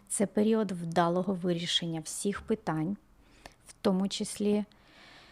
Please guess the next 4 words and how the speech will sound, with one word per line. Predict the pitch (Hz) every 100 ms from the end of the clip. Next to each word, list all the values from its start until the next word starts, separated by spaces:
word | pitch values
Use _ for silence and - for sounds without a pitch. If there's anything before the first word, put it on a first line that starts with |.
| - - - -
і | 185 180 -
з | 196
державними | 185 180 180 160 160 160 160
структурами. | - 170 - 170 151 135